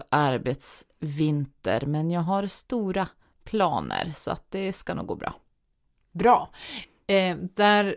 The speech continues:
Speaker 2: höstterminen startar så tänkte jag på dig när jag verkligen lärde mig någonting i lördags. Det var nämligen så här att jag, eh, min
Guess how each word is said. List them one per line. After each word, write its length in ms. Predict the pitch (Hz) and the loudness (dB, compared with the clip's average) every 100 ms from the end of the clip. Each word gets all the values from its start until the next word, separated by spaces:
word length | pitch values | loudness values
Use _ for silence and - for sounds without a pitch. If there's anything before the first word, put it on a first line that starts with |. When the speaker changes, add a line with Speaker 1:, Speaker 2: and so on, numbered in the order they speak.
| - | -6
Speaker 2:
höstterminen 720 | 156 208 - 226 233 247 220 | -2 -2 2 2 2 2 2
startar 680 | 202 226 196 190 - 220 175 - | 2 4 2 2 0 0 0 -10
så 400 | - - 170 170 | -14 -6 -4 -4
tänkte 460 | 190 175 170 - | -2 -2 -4 -4
jag 240 | 180 160 - | -2 -2 -4
på 100 | 165 | -6
dig 440 | 160 156 156 151 | -4 -4 -4 -4
när 220 | - 165 160 | -6 -4 -2
jag 260 | 151 151 | -2 -2
verkligen 720 | 170 165 165 - 170 170 175 208 | -2 -4 -4 -8 -4 0 4 8
lärde 380 | 226 180 185 | 8 8 4
mig 180 | 349 202 | 0 -2
någonting 600 | 151 151 147 160 147 151 | -4 -8 -6 -6 -6 -8
i 280 | 156 156 160 | -8 -8 -4
lördags. 840 | 208 381 370 131 - 233 - - 175 - _ - - _ _ _ | -2 0 -2 -4 -6 -8 -8 -12 -14 -20 _ -20 -20 _ _ _
Det 120 | - | -8
var 160 | 180 226 | -2 0
nämligen 460 | 214 180 165 170 175 | 2 0 -2 -6 -6
så 160 | - - | -8 -2
här 240 | - - | -2 -2
att 260 | - - - | -6 -10 -8
jag, 400 | 202 196 190 180 - | -6 -4 -4 -6 -10
eh, 280 | 190 185 180 180 _ _ - - - - _ | -8 -6 -6 -8 _ _ -20 -20 -20 -20 _
min 380 | 175 175 175 | -2 0 0